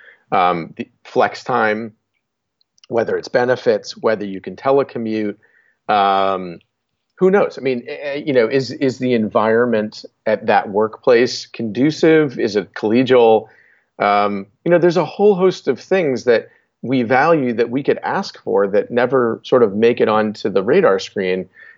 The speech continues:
because we're so consumed with our salary and what that might say about us or what's fair and reasonable. So the cooperative piece of this is,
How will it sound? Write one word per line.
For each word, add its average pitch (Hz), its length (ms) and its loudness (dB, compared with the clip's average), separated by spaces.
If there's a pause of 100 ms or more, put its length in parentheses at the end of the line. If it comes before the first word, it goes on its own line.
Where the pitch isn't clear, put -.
because 117 280 0
we're 120 100 2
so 120 200 4
consumed 110 800 -4
with 98 460 0 (400)
our 101 120 2
salary 107 580 2
and 95 140 -6
what 95 220 -4
that 95 160 -2
might 90 220 -4
say 147 180 4
about 127 300 4
us 113 260 -2
or 98 100 -4
what's 98 280 -6
fair 110 360 2
and 101 160 -8
reasonable. 101 560 -10 (600)
So 156 520 4 (880)
the 151 200 0
cooperative 175 800 -2
piece 127 260 -8
of 110 160 -6
this 95 400 -6
is, 113 720 -2